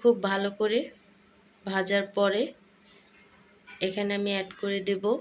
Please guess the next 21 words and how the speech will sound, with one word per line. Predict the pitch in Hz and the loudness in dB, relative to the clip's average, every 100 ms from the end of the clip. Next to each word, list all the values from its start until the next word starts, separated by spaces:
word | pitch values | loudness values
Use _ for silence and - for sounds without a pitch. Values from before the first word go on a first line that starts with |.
| - _ - 180 | -4 _ -2 0
আদা | 180 190 | 2 2
রসুন | 190 196 202 185 | 2 0 -2 0
বাটা। | 185 185 202 - - _ _ _ _ _ _ _ - - 190 | -2 0 -4 -4 -12 _ _ _ _ _ _ _ -20 -8 -4
আর | 190 | 0
এই | 202 190 | 2 2
আদা | 190 | 2
রসুনটাকে | 202 208 214 214 208 208 214 | 0 -2 -2 0 -2 -2 -6
একটু | 208 - 226 226 | -6 -6 -6 0
তেলে | 202 196 190 | 2 2 0
ভেজে | 196 185 196 | 0 0 0
নেব, | 196 190 214 - - 175 | -2 -2 -6 -8 -12 -4
যেহেতু | 190 190 208 208 | -2 -2 -4 -4
ফ্রিজে | 190 202 196 202 202 | -2 -2 -2 -4 -2
থাকে | 202 - 233 - - - - - - - - 196 | -4 -2 -4 -6 -20 -20 -20 -20 -20 -10 -4 -4
একটা | - 202 196 190 190 - - - - - 208 | 0 2 2 2 0 -4 -18 -20 -20 -6 -6
স্মেল | - 214 208 208 | 0 0 2 0
থাকে, | 202 208 226 226 | -2 0 -2 0
সেই | 196 196 | -2 0
স্মেলটা | 208 196 196 190 190 | 0 0 -2 -2 -2
থাকবে | 185 185 | -2 -2
না | 196 | -2